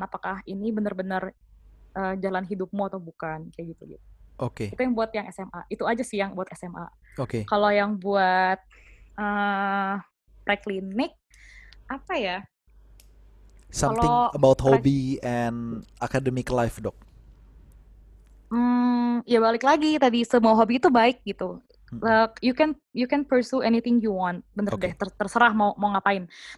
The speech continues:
Speaker 1: Tapi balik lagi, tahu kapasitas kayak gitu loh.
Speaker 2: Mm-mm.
Speaker 1: Orang tuamu tuh menyekolahkan kamu di F K itu, apa ya, bukan, tujuan utamanya tuh bukan buat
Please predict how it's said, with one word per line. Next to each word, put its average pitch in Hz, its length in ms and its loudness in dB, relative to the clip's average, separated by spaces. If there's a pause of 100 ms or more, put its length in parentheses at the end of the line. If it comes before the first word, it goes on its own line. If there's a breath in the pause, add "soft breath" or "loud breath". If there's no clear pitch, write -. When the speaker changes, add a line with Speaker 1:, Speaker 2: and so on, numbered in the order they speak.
Speaker 1:
Tapi 226 240 0
balik 226 240 0
lagi, 254 360 0
tahu 226 160 2
kapasitas 220 800 0
kayak 185 240 -8
gitu 190 120 -2
loh. 180 200 0
Speaker 2:
Mm-mm. - 320 -14
Speaker 1:
Orang 208 240 2
tuamu 226 400 2
tuh 320 240 4 (320)
menyekolahkan 214 640 0
kamu 214 360 -2
di - 80 -8
F 202 200 -10
K 208 160 -4
itu, 294 240 0 (1200)
apa 226 240 -2
ya, 180 120 0 (120)
bukan, 220 480 0 (240)
tujuan 226 240 2
utamanya 226 400 0
tuh 311 80 -2
bukan 240 320 0
buat 202 240 0